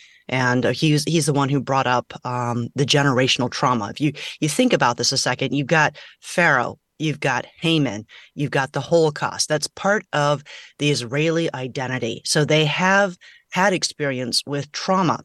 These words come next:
but it, you can see that it is collective generational trauma because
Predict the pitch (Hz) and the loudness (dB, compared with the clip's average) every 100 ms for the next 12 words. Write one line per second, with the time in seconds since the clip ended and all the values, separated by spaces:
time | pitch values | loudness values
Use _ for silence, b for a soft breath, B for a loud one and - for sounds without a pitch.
0 | - 160 156 143 156 160 - 190 175 143 | -2 0 2 0 -2 -2 -2 -2 0 0
1 | 135 131 - - 147 165 - 131 147 139 | -2 -6 -10 -4 -2 0 -2 -2 0 2
2 | 147 - 131 - 123 120 120 147 143 147 | 2 0 -4 -6 -6 -4 -4 -4 2 2